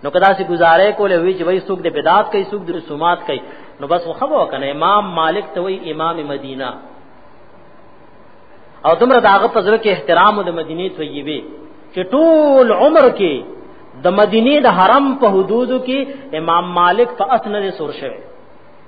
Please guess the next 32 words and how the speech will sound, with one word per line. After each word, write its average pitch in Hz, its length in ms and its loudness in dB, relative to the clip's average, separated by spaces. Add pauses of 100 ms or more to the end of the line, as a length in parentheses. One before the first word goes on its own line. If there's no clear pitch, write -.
(680)
او 165 100 4
ټول 254 220 0
عمر 240 180 4
په 226 160 0
مدینه 214 260 -2
کې 240 160 -6
ګرځېدو 196 400 0
دې 220 140 2
لپاره 165 320 2 (360)
چې 160 160 -12
چېرته 180 200 -2 (260)
مرګ 220 160 2 (140)
بار 165 160 4 (100)
را 156 80 2
نشي 151 260 -8
د 143 140 -8
مدینې 139 280 -10
نه 127 60 -8
بار. 143 200 -2
وایي 156 140 -2
حج 214 180 -2 (100)
لکه 202 140 -2
به 170 100 0
راغی 214 300 2
که 185 120 -4
نه، 233 140 -4 (680)
نو 147 100 -4
هغه 151 120 0
طوافونه 165 600 2
عمرې 185 360 -2
به 180 80 -2
ډېر 170 160 0